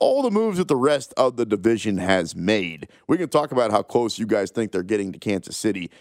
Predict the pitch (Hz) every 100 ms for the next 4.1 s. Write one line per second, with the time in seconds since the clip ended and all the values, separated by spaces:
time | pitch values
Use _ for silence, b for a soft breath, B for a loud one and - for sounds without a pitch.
0 | b 143 123 127 127 92 90 - 123 110
1 | - - 80 71 - _ _ _ _ _
2 | _ _ _ _ _ _ _ _ _ _
3 | _ _ _ _ _ - 202 196 196 196
4 | -